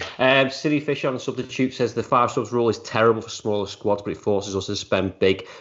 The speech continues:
money on two, three players this summer. I think great." As he says, "No, stick to three.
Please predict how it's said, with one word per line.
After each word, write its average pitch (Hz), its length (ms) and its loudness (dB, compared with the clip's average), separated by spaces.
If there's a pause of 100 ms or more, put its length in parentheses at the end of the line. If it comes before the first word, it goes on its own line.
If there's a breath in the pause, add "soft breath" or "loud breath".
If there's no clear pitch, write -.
(100 loud breath)
money 101 240 6
on 98 140 4
two, 101 220 -2
three 98 180 0
players 95 280 0
this 90 100 -8
summer. 95 240 2
I 95 80 0
think 92 220 -4
great." 101 440 2 (220 loud breath)
As 95 160 0
he 101 220 4
says, 101 200 0
"No, 98 220 4
stick - 260 -2
to 98 80 -6
three. 98 340 0